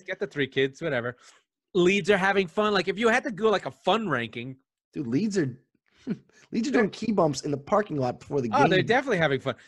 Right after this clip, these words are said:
Speaker 1: Liverpool, I mean, Klopp is having less fun, and you're starting to show. But I
Speaker 2: Yeah.
Speaker 1: think Klopp brings a funness to the team.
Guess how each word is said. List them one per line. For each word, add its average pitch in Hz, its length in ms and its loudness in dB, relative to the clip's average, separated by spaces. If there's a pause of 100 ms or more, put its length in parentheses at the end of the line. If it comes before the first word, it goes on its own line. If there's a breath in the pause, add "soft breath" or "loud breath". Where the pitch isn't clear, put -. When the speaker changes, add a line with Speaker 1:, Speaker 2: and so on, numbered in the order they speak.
Speaker 1:
Liverpool, 214 560 2
I 151 60 -8
mean, 175 180 -2
Klopp 202 380 2 (180)
is 151 260 -4
having 165 320 0
less 170 280 0
fun, 175 300 0
and 117 180 -8
you're 117 100 -8
starting 135 320 -8
to 104 60 -12
show. 135 400 -6 (300 soft breath)
But 165 100 2
I 185 40 4
Speaker 2:
Yeah. 214 80 0
Speaker 1:
think 220 120 -8 (400)
Klopp 208 340 0
brings 165 320 -2
a 143 60 -6
funness 160 680 -4
to 170 100 -6
the 151 100 -10
team. 180 380 -8